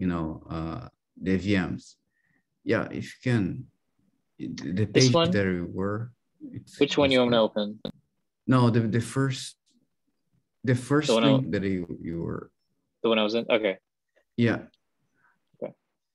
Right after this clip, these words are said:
Speaker 1: Yeah, the first image now, yeah.
Speaker 2: Okay.
Speaker 1: The V M creation time. Yes. So it has, like, six hundred and eight hundred, the, the two last ones.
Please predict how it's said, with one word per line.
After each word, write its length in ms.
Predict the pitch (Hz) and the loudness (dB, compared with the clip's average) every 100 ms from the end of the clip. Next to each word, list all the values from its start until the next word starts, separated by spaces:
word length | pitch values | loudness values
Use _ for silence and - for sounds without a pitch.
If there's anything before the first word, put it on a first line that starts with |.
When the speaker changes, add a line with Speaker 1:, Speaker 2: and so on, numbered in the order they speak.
| _ | _
Speaker 1:
Yeah, 200 | - 123 | 2 2
the 120 | 101 110 | 4 0
first 520 | - 127 127 123 - | -2 0 2 0 -2
image 460 | 123 110 95 - - | -2 -2 -4 -6 -10
now, 240 | - - 113 | -12 -12 -12
yeah. 160 | - 117 _ _ _ _ _ _ - | -14 -16 _ _ _ _ _ _ -8
Speaker 2:
Okay. 120 | 120 - | -8 -4
Speaker 1:
The 100 | 107 | -2
V 160 | 98 117 | 2 4
M 140 | 113 | 4
creation 500 | 104 107 104 104 107 | 4 2 0 0 -6
time. 460 | - 101 98 104 120 - _ _ _ _ _ _ _ _ _ _ _ _ | -6 -6 -6 -6 -8 -14 _ _ _ _ _ _ _ _ _ _ _ _
Yes. 320 | 104 90 - - _ _ _ _ _ _ _ - | 0 0 -2 -10 _ _ _ _ _ _ _ -4
So 380 | 113 110 107 - | 0 2 2 2
it 280 | 104 - | -2 -2
has, 300 | - 110 104 | -2 0 2
like, 240 | 101 95 95 | 2 2 0
six 300 | - 117 - | -2 -4 -2
hundred 400 | 110 117 113 104 | 0 2 2 0
and 300 | 101 92 82 | 0 -2 -2
eight 220 | 107 104 | -2 -2
hundred, 460 | 110 127 131 131 - | 0 0 0 -2 -2
the, 140 | 95 | -4
the 200 | 71 110 | -4 -10
two 200 | - 123 | -2 2
last 300 | 120 117 - | 2 2 -2
ones. 380 | 135 156 - | -2 -2 -6